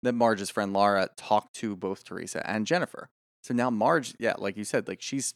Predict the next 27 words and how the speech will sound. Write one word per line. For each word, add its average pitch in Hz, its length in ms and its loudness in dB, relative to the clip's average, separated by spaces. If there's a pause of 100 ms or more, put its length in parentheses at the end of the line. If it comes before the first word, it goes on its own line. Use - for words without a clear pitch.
squirming - 800 -4
because 104 220 -8
there's 123 220 -2
some - 300 -2
shit 117 220 0
out - 200 -6
there - 160 -10
for 117 160 -6
sure. - 340 -6 (440)
But 196 100 4
it's 185 200 2
years 160 380 4
and 139 120 2
years 127 240 2
old, 127 260 2
so, 107 120 0
like, 95 320 0 (560)
I, - 120 -14 (360)
you 120 100 -6
know, 101 60 -6
how's 147 340 4
everybody 131 300 2
gonna 101 160 -2
take 160 240 0
it? 123 80 -4
Who 120 140 -2
knows? 131 300 6